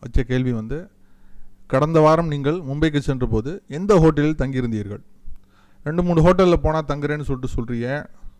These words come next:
தமிழ் ஆளுங்க ஹோட்டல் இருக்கு அந்த ஏரியால அப்படின்னு சொல்லிட்டு சொன்னீங்க. அதுல எந்த ஹோட்டல்ல தங்கியிருந்த? உன்னை பார்த்ததா சொன்னாங்க அந்த ஹோட்டல்ல, அதனால தான் கேட்குறேன், அவன் பொய் சொல்றானா என்னான்ட்டு அப்படிங்கிற மாதிரி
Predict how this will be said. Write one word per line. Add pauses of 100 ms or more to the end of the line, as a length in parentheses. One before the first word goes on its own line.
(120)
தமிழ்
ஆளுங்க
ஹோட்டல்
இருக்கு
அந்த
ஏரியால
அப்படின்னு
சொல்லிட்டு
சொன்னீங்க. (840)
அதுல (100)
எந்த
ஹோட்டல்ல
தங்கியிருந்த? (2250)
உன்னை (120)
பார்த்ததா (120)
சொன்னாங்க (260)
அந்த
ஹோட்டல்ல, (420)
அதனால
தான்
கேட்குறேன்,
அவன்
பொய்
சொல்றானா
என்னான்ட்டு (1500)
அப்படிங்கிற
மாதிரி